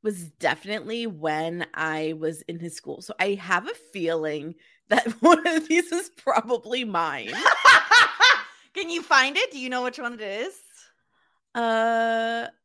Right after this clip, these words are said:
Speaker 2: 'Cause that's
Speaker 1: okay, let's see.
Speaker 2: hysterical.
Speaker 1: Uh, I, I,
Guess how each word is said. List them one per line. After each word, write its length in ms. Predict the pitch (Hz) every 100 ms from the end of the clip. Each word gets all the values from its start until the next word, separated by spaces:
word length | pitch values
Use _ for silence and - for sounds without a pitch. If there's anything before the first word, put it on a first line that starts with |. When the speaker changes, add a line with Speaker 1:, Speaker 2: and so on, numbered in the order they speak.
| _
Speaker 2:
'Cause 80 | 190
that's 220 | 220 208 202
Speaker 1:
okay, 260 | 170 165
let's 240 | 175 160 170
see. 80 | 170
Speaker 2:
hysterical. 420 | 175 175 170 220 _ _ _ _ _ _ _ -
Speaker 1:
Uh, 1080 | 202 202 196 196 196 196 196 196 196 196 190 -
I, 140 | 208 _ _ -
I, 140 | 240